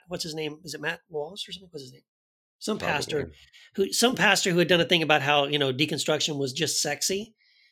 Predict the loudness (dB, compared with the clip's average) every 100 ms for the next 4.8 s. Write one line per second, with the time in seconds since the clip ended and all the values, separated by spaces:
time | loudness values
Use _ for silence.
0 | _ -4 0 2 4 4 4 2 0 0
1 | 0 0 -2 -4 0 0 2 4 4 4
2 | 4 4 4 2 0 -16 -16 -4 0 0
3 | 0 -4 -4 -4 -2 -2 -4 -4 -4 -2
4 | 0 0 -2 -4 -4 -2 -4